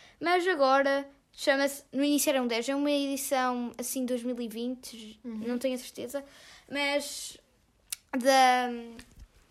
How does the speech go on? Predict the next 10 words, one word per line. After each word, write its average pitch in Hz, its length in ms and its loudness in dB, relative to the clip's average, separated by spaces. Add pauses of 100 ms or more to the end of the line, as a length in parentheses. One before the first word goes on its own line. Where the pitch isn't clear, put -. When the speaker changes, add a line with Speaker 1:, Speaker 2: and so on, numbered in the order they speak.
(160)
Speaker 1:
Asa, 233 380 8
se - 200 0
não 226 80 -4
estou 220 200 -8
em 214 200 -10
erro, 202 140 -14 (140)
da 214 140 -8
Asa 214 140 -10
Speaker 2:
Ok. 226 120 -6
Speaker 1:
Editora. - 380 -16